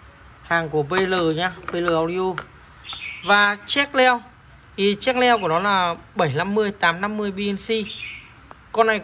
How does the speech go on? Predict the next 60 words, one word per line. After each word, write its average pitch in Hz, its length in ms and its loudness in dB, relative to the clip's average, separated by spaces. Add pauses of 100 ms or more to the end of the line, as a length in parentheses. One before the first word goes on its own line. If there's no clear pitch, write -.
(160)
cốc 269 200 0
của - 60 -6
nó 170 80 -2
cốc 233 220 -4
nhôm 233 300 2
và 180 60 -6
khe 202 200 -4
từ 196 240 -4
có 160 160 -12
cả 190 60 -4
viền 151 240 -6
đồng, 151 280 0
côn 196 200 -4
dẹt. 175 200 -2 (960)
Bi 214 340 0
to, 202 280 4
dày, 170 340 2
khít, 254 280 -8 (140)
đều 170 400 0
các 180 120 -4
bác 208 120 -2
nhé. 196 300 -4
Không 233 240 0
hở 226 80 4
một 143 200 -2
viên 185 140 -6
bi 190 120 -4
nào. 165 220 -2 (760)
Ở 165 80 -6
trên 208 160 0
thị 208 140 -8
trường 180 300 0
cũng 247 120 -10
có 214 140 0
rất 269 180 -6
là 277 60 -4
nhiều 208 260 4
các 240 140 2
cái 254 80 -2
loại 247 200 2
như 214 120 2
thế 220 120 0
này, 214 180 4
nhưng 220 180 0
mà 214 100 -2
bi 226 220 0
của 196 80 -2
nó 202 120 0
mỏng 220 260 2
lắm. 180 140 -2 (500)
Bi 208 160 -4
mỏng, 208 320 2 (160)
các 202 100 -2
bác 247 120 -2
mua 233 280 0
về 175 300 0
nó 151 120 -2
rẻ 165 240 0
hơn 180 220 -4
một 165 60 -8